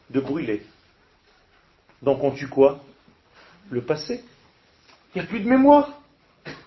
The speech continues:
Quelqu'un a vécu, je brûle complètement le passé, il n'y a plus de passé. Donc les uns brûlent leur futur, les autres brûlent leur passé. Et le peuple d'Israël nous dit, vous n'avez rien compris.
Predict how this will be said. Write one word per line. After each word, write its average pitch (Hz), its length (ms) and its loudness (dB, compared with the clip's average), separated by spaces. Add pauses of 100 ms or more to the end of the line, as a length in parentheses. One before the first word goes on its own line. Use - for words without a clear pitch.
(640)
Quelqu'un 285 340 8
a 247 140 8
vécu, 202 500 2 (140)
je 208 160 6 (120)
brûle 285 320 10
complètement 254 680 6
le 208 200 8
passé, 254 300 4
il 349 100 6
n'y - 40 6
a 262 100 4
plus 247 180 -4
de - 40 -18
passé. 311 480 2 (120)
Donc 285 220 8
les 277 300 6
uns 269 240 8
brûlent 240 520 2
leur 165 220 2
futur, 339 440 2 (440)
les 285 240 6
autres 262 280 8
brûlent 233 380 -2
leur 165 240 2
passé. 262 460 6 (2000)
Et - 40 -12
le 135 140 -6
peuple 165 280 -4
d'Israël 143 380 -2
nous 127 100 -8
dit, 131 320 -10 (1200)
vous 110 80 -12
n'avez 113 180 -6
rien 135 140 -2
compris. 151 360 -10